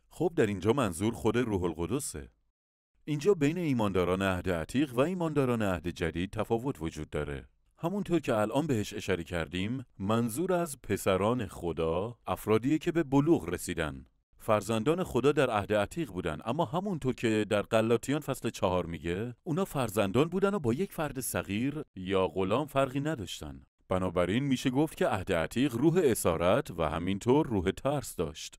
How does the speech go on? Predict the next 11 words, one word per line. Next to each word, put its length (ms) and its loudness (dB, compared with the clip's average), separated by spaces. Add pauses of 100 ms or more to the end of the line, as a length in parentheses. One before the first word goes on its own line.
(120)
موسی 320 -2
رو 100 4
به 140 4
یاد 240 4
بیارید، 400 2
با 120 6
وجود 360 2
اینکه 400 2
مرد 380 0
بزرگی 440 -2
بود، 520 -2